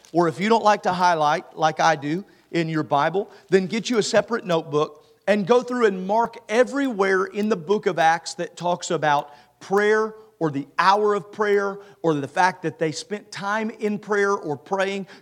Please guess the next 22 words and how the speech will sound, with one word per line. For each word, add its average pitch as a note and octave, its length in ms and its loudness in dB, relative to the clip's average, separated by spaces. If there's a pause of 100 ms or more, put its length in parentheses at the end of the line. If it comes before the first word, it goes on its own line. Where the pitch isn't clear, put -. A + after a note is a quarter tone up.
Go A#3 220 4
through A#3 240 -2
that F3+ 260 4
and F3 180 -6
you're G#3+ 140 -2
gonna A#3+ 160 0
find G3 380 -2
out F#3 240 4
that E3 200 -10
the E3 200 -8 (200)
Acts - 720 -4 (240)
of F#3 160 0
the A#3 120 0
Apostles C#3+ 720 -4 (440)
is F3 260 -2
tied G#3 560 -2
to E3 200 -8
the D3 340 -10 (400)
prayers C#3+ 760 -4 (220)
of C3 120 -14
the C3+ 80 -10
apostles. - 640 -18